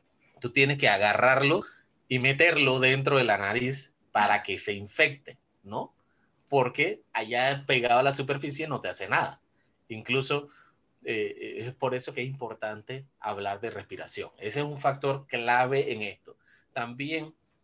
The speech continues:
han dicho que los mensajes de las autoridades han sido mixtos. O sea, tú oyes una cosa por, por un canal de televisión, otra en radio, hay distintos médicos dis-,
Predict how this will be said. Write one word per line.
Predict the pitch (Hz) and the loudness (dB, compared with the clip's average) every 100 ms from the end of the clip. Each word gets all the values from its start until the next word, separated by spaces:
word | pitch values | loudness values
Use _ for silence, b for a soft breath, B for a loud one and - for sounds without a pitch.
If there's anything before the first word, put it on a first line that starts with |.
| _ _ _ | _ _ _
han | - 131 127 139 139 | -2 0 0 -4 0
dicho | 143 139 147 | 0 0 -4
que | 143 123 135 | -2 0 0
los | 135 104 | -2 -6
mensajes | 98 98 110 110 123 | -8 -2 -2 -2 -6
de | 123 | -6
las | 101 | -6
autoridades | 92 95 101 107 143 | -8 -8 -4 0 0
han | 123 | -2
sido | 117 104 | -4 -2
mixtos. | 117 - - - | -2 -4 -8 -16
O | _ _ _ _ - | _ _ _ _ -10
sea, | 90 - | -10 -6
tú | 110 110 | -4 -2
oyes | 135 139 | 0 0
una | 143 143 | 0 -2
cosa | 147 139 147 139 | -2 -2 -2 -2
por, | 113 101 b b b _ | -6 -6 b b b _
por | 98 | -6
un | 117 | -2
canal | 123 113 117 120 | 0 2 2 0
de | 123 | -4
televisión, | 101 101 104 151 139 143 - | -6 -10 -10 -8 -6 -8 -10
otra | 113 110 104 | -10 -8 -10
en | 101 | -8
radio, | 127 135 135 131 135 b b _ | -2 0 0 -4 -6 b b _
hay | 101 110 | 0 0
distintos | 120 110 127 120 110 110 | -2 -6 -8 -6 -6 -4
médicos | 117 117 104 | -8 -8 -10
dis-, | 101 | -12